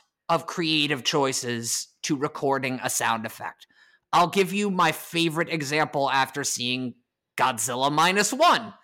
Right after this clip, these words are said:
which is a movie more than worthy of a podcast episode as well at some point. Once it starts streaming, it ha-, given the fact that its release is limited, I don't wanna do that until more people can see it at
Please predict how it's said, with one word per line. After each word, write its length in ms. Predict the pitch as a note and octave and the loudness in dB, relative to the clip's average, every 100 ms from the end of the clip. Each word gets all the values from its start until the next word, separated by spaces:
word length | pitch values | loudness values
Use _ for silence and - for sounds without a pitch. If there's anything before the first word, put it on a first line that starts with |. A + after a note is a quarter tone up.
| - _ _ - | -20 _ _ 0
which 220 | F3+ F#3 | 0 2
is 280 | G#3 G3+ - - | 2 2 0 0
a 80 | F3 | 2
movie 760 | F3+ A#3 A#3+ C4 B3+ A#3+ - D#3+ _ - | 2 0 -2 -2 -2 -4 -8 -20 _ -4
more 500 | D3 F3 A#3 C4+ A#3+ | 0 4 6 6 6
than 220 | A#3 G3+ | 2 2
worthy 420 | G#3 G#3 F3 F3 | 4 4 2 0
of 100 | D#3+ | 2
a 80 | D#3 | 0
podcast 720 | D#3 D3 C#3+ - B2+ A#2 - | 2 2 2 2 0 0 -4
episode 540 | A2+ A#2 - A#2 A#2 B2 | -6 -4 -2 -2 -2 -2
as 180 | C3 | -4
well 320 | B2 C#3+ C3 B2 | 0 2 2 -2
at 120 | - | -2
some 220 | C#3+ B2+ | -2 -2
point. 280 | C#3 C3+ C3 | -4 -4 -4
Once 240 | F3+ F3+ | -6 -6
it 100 | E3+ | -6
starts 360 | - D3+ D3 - | -2 -2 -2 -2
streaming, 600 | - - B2+ C#3 B2 A#2+ | -2 -4 -4 -2 -2 -4
it 80 | A#2 C#3 | -6 -8
ha-, 120 | - _ _ _ _ C#3+ | -8 _ _ _ _ -6
given 420 | C#3+ D3 C#3+ C3+ | -4 -4 -6 -6
the 80 | C3+ | -4
fact 300 | C#3 C3 C3+ | 0 0 -2
that 140 | B2+ | -8
its 220 | A#2+ - - | -8 -10 -8
release 400 | C3+ C3+ B2+ C3 | -4 -4 -4 -6
is 140 | B2 | -6
limited, 360 | B2 A#2+ A#2 A#2 | -6 -4 -4 -2
I 120 | B2 | -2
don't 340 | C3 D3+ D3 | -2 -4 -2
wanna 240 | C#3 C3+ A#2+ | -2 -2 -4
do 240 | C3 C3 | -8 -2
that 260 | A#2+ B2 A#2 | 0 0 -2
until 640 | A#2 - A#2+ A#2 A#2+ A2 | -8 -6 -2 -2 -4 -8
more 280 | A2+ A#2+ A#2+ | -6 -2 -2
people 360 | A#2+ B2 A#2 B2 | -4 -8 -8 -10
can 220 | B2+ A2+ | -10 -10
see 260 | - B2 A2+ | -8 -4 -4
it 80 | |
at 80 | A2+ | -6